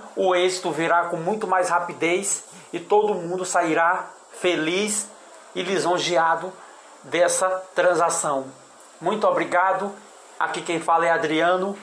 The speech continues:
através desse podcast. Forte abraço a todos.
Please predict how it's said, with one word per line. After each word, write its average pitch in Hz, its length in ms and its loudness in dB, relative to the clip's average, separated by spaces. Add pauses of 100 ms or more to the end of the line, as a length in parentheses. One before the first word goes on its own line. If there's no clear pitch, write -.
(200)
através 165 420 0
desse 165 200 -4
podcast. 156 840 -2 (760)
Forte 175 240 2
abraço 165 280 2
a 165 40 0
todos. 147 500 -2